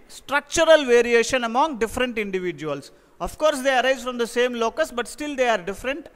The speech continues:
because of some structural variation. So that is about allelic isoenzymes. Then isoenzymes can be produced, uh,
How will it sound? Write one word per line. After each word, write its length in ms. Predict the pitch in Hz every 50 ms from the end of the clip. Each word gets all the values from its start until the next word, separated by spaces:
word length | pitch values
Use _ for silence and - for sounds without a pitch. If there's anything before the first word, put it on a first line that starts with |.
| - - - _ _
because 300 | - 214 208 240 254 220
of 120 | 254 294 294
some 240 | - - 247 262 285
structural 640 | - - 233 226 - - - 233 240 254 269 214
variation. 600 | 180 180 175 165 160 151 143 135 - 151 123 113 - _ _ - - - _ -
So 140 | - 226
that 180 | 208 233 240 233
is 120 | 285 247
about 280 | 254 247 220 254 269 262
allelic 380 | 247 226 208 214 226 233 226 -
isoenzymes. 800 | 208 185 180 175 - 170 160 156 147 131 139 131 127 131 - - -
Then 380 | 156 277 302 269 254 277 277 - - - - - - - - - - - - - - - - - -
isoenzymes 760 | - 220 254 262 - 339 320 320 311 285 262 277 277 269 226
can 160 | - 269 247
be 100 | 240 247
produced, 640 | 226 214 214 220 208 196 247 277 285 269 226 208 240
uh, 240 | 240 240 247 254